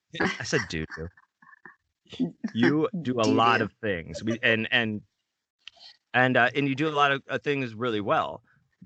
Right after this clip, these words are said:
Speaker 1: Uh, but
Speaker 2: Oh,
Speaker 1: like
Speaker 2: well,
Speaker 1: you were
Speaker 2: thank
Speaker 1: talking
Speaker 2: you.
Speaker 1: about, uh, n-, curtsy. You're, you're
Speaker 2: <laughs>
Speaker 1: talking about you're wanting to refine it down into something, like, more
Speaker 2: <sighs>
Speaker 1: streamlined, right? Kinda, like, pick,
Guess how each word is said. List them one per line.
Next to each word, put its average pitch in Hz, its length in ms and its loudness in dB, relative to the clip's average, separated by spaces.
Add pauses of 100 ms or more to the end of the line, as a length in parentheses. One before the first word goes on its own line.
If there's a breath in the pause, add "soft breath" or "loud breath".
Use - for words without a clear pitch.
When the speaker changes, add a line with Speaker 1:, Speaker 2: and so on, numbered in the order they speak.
(160)
Speaker 1:
Uh, 127 180 0
but 131 260 2
Speaker 2:
Oh, - 20 0
Speaker 1:
like 120 220 0
Speaker 2:
well, - 80 -10
Speaker 1:
you 135 80 -4
were 127 60 -2
Speaker 2:
thank - 20 -4
Speaker 1:
talking 143 320 2
Speaker 2:
you. - 0 -
Speaker 1:
about, 110 440 0
uh, 104 280 0
n-, 110 300 -8
curtsy. 107 640 -8 (280 soft breath)
You're, 131 340 4
you're 127 120 0
Speaker 2:
<laughs> - 0 -
Speaker 1:
talking 147 300 2
about 123 280 2
you're 120 120 -2
wanting 139 360 2
to 110 120 -8
refine 92 440 -2
it - 100 -18
down 87 300 -6
into 85 160 -10
something, 80 540 -10
like, 82 200 -8 (100)
more 104 340 2
Speaker 2:
<sighs> - 20 -4
Speaker 1:
streamlined, 90 760 -6
right? 98 260 -4
Kinda, 107 220 -2
like, 95 180 -6 (640 loud breath)
pick, 147 220 0